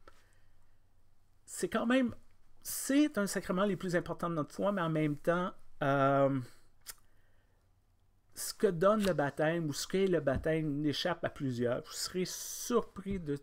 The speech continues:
tout ce que les pasteurs peuvent entendre, euh, au cours des années. Euh, tu sais, genre, euh, « Ben là, euh,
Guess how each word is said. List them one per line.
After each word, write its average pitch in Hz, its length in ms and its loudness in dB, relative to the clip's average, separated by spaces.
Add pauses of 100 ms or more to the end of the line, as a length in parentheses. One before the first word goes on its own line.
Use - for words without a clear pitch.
(120)
tout 196 120 -4
ce - 140 -8
que 175 120 0
les 151 180 2
pasteurs 170 800 -2
peuvent 147 280 0 (120)
entendre, 170 800 2 (600)
euh, 123 200 -6
au 127 120 -2
cours 170 280 0
des 151 240 2
années. 147 440 0 (440)
Euh, 123 420 2 (380)
tu - 60 -20
sais, 156 180 0
genre, 147 400 2
euh, « 110 100 2 (480)
Ben 131 220 4
là, 156 180 6
euh, 127 360 6